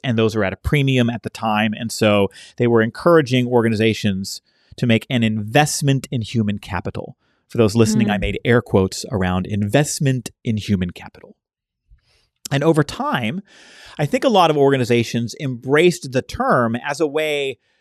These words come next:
Speaker 1: to say, "We are putting our people at the center of everything we do. We care about talent. We care about, um, effort. We care about expertise, and everybody is special." But man, this has just evolved in such a way that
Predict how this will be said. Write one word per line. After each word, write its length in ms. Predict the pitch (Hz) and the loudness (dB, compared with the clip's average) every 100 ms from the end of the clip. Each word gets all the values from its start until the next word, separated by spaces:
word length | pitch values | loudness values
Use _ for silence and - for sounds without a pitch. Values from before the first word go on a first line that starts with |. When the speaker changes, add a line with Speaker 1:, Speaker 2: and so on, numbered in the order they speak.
| _ _ _ _ - | _ _ _ _ -6
Speaker 1:
to 100 | 160 | -6
say, 400 | - 262 180 156 | 0 2 4 2
"We 320 | 135 214 269 | 0 0 2
are 140 | 220 | 2
putting 420 | - 214 202 190 | 2 2 2 0
our 240 | 175 151 147 | -4 -2 -2
people 440 | - 240 214 208 | -2 -2 2 2
at 100 | 160 | 0
the 60 | 151 | -4
center 240 | - 185 | -2 0
of 60 | 170 | 0
everything 260 | 160 156 143 | 0 -2 -4
we 120 | 135 | -4
do. 200 | 123 117 | -2 -4
We 100 | 117 | -6
care 240 | - 220 | 0 2
about 240 | 190 160 - | 2 0 -4
talent. 400 | - 170 170 143 | -6 -6 -6 -10
We 100 | 127 | -14
care 360 | 113 190 190 | -8 0 2
about, 360 | 165 156 147 139 _ _ _ | 4 4 4 2 _ _ _
um, 340 | 139 127 107 98 - | -2 0 0 -4 -4
effort. 340 | 175 185 156 | -2 0 -2
We 100 | 143 | -4
care 200 | - 190 | -2 2
about 200 | 175 147 | 2 2
expertise, 640 | 139 - 139 - 156 147 - | -2 -6 -10 -4 -4 -4 -6
and 300 | 139 117 123 | -8 -8 -4
everybody 420 | 175 185 160 139 | 0 2 2 2
is 160 | 117 - | -2 -6
special." 580 | - 151 - 143 135 - _ _ _ _ _ - | -6 -6 -4 -4 -4 -10 _ _ _ _ _ -2
But 200 | 151 160 | -2 0
man, 640 | 214 269 302 320 302 180 | -6 -4 0 4 4 2
this 200 | 160 240 | 0 -2
has 160 | 175 139 | -2 -6
just 220 | - 131 | -8 -10
evolved 880 | 123 113 131 165 208 190 156 127 117 | -10 -12 -10 0 2 4 2 0 -6
in 160 | 160 139 | -10 -10
such 340 | - 202 - | -6 -4 0
a 60 | 131 | 0
way 640 | 123 165 165 123 107 98 _ _ _ - | 2 2 2 2 0 -4 _ _ _ -18
that 520 | 117 147 131 117 113 | 0 2 4 2 0